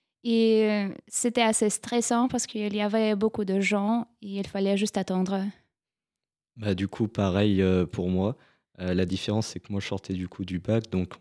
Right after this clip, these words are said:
Speaker 2: on avait été, entre guillemets, euh, formé à cette plateforme, on savait à quoi s'attendre, et on avait aussi la possibilité de choisir beaucoup plus, euh, de,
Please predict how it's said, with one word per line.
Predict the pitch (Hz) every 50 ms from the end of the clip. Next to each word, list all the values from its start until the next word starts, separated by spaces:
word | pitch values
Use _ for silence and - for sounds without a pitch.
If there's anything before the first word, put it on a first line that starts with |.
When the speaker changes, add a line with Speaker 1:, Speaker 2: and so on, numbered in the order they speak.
| - -
Speaker 2:
on | 101 98
avait | 95 92 87 95 92
été, | 87 - - 104
entre | 98 92 - - - 92
guillemets, | 90 95 95 98 101 101 98 92
euh, | 90 87
formé | - - - 104 98 98 101 104 104 104 _ _ _ _ _ _ _ _
à | - 92
cette | - - 87 87 -
plateforme, | - 92 90 - - 117 113 107
on | 87
savait | - - 95 90 92 92
à | 92
quoi | 90 - - 87
s'attendre, | - - 87 - - 107 113 123 - _ _ _ _ _ _ _ _ _ -
et | 98 92 92
on | 92 92 95
avait | 92 92 90 90 92 98
aussi | 98 95 92 - - - 113 110
la | 104 98 90 87
possibilité | - - 92 - - 95 90 - 110 98
de |
choisir | - - - 92 90 92 87
beaucoup | 87 95 87 - - 92
plus, | - - - 98 98 - - - - 95
euh, | 90 87 87 80 - _ _ _ _ _ _ _ _
de, | - 82 - 90 85 85 82 82 82 82 82 82 82 80 80